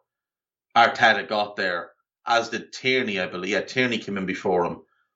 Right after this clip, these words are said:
But the rest is all him. So he has to deliver with this group. There's a lot of money been put into backing him.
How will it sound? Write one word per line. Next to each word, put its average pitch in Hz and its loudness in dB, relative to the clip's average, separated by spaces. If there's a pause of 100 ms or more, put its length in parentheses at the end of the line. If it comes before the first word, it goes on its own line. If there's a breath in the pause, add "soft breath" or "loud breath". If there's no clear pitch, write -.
(180)
But 131 4
the 135 8
rest 175 8
is 131 0
all 135 6
him. 107 -2 (1000)
So 123 0
he 165 0
has 165 4
to 135 -12
deliver 123 0
with 104 -6
this 104 -4
group. - -6 (1040)
There's 120 0
a 131 4
lot 160 8
of 160 4
money 151 0
been 113 -2
put 120 0
into 110 -4
backing 113 4
him. 90 -8